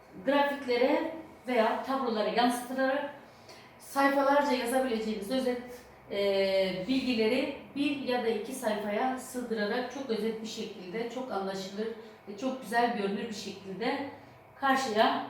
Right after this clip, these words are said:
aktarabiliyorlar. Şimdi grafiklerde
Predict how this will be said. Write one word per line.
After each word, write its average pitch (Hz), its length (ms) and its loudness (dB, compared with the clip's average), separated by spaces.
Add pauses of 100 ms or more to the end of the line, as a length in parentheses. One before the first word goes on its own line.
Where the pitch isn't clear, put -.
(120)
aktarabiliyorlar. 214 1000 0 (3000)
Şimdi 320 520 2 (800)
grafiklerde 285 1120 2